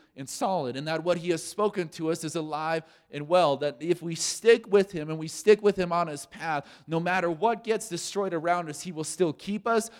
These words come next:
he will still hold us true, he will still forgive us, he will still allow us to come through circumstances in Jesus' name. Continuity is a powerful thing when you begin to get to the depths and the roots of continuity and, and what it is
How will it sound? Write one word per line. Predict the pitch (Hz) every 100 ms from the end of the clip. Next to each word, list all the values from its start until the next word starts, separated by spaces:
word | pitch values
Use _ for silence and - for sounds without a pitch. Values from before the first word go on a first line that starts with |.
| -
he | 170
will | 165
still | - 170
hold | 160 175
us | 156 -
true, | - 196 214 208 - -
he | 175
will | 160
still | 160 190 165
forgive | - 135 113 185 214
us, | 220 208 - _
he | 175
will | 160
still | - 196
allow | 170 156 165 175
us | 170
to | 160
come | - - 202
through | 196 202
circumstances | 190 - 196 185 156 160 147 143 156 156 156 - _ -
in | 160
Jesus' | 139 156 143 147 147
name. | 185 190 135 101 _ _ _
Continuity | - 196 196 196 220 208 185
is | 165
a | 175
powerful | - 185 190 190 196
thing | 190 196 185
when | 170 165
you | 170
begin | 165 135 139 190 196
to | 196
get | 151 170 -
to | 143
the | 160
depths | 135 175 165 190 -
and | 180
the | 151
roots | 135 185 170 151 - _ _
of | 156 151
continuity | - 165 147 156 151 147
and, | 147 139
and | 143
what | 143 151
it | 143 139
is | 151 123 120